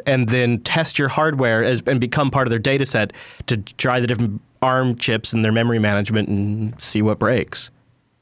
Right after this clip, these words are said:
That's kind of a neat idea, although kinda creepy too, to sideload something like that. But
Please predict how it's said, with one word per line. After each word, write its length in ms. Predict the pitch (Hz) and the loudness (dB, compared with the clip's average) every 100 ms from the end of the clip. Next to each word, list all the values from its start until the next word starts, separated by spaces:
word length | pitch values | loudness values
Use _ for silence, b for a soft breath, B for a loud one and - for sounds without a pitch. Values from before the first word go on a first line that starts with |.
| _ _ _ | _ _ _
That's 120 | - - | -4 -2
kind 240 | - 202 | 0 2
of 60 | 147 | 2
a 60 | |
neat 220 | 110 135 | 2 2
idea, 580 | 120 113 123 147 104 107 - - | 2 2 2 2 2 0 -4 -2
although 200 | 123 117 | 0 0
kinda 200 | 123 101 | 0 0
creepy 320 | 117 110 98 | -2 0 0
too, 220 | - 104 | 2 0
to 80 | 92 | 0
sideload 500 | - 107 98 98 95 | 0 0 2 0 2
something 220 | 107 98 | 0 2
like 160 | 95 - | 0 0
that. 260 | 95 95 | -2 0
But 180 | 95 | -2